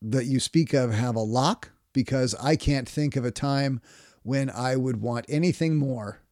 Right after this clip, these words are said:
than a door that locks." "I have a door of opportunity for you both to walk through." "Oh, it's one of those kind of doors." "Yes,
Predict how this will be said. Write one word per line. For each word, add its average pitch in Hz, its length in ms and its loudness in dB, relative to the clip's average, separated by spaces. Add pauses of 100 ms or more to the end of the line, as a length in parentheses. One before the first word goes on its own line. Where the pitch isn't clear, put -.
than 117 200 -4
a 107 60 -4
door 107 280 -4
that 104 140 -8
locks." - 480 -6 (1800)
"I 113 140 -2
have 131 300 2
a 120 80 0
door 127 500 2 (560)
of 113 220 0
opportunity 107 800 -2 (840)
for 120 560 2
you 120 200 2
both 110 380 -2
to 123 120 -4
walk 110 300 -4
through." 82 320 -14 (800)
"Oh, 208 320 8
it's - 160 0
one 185 120 4
of 151 60 2
those 143 200 -2
kind 104 200 -10
of 90 80 -18
doors." - 380 -16 (640)
"Yes, 110 840 -4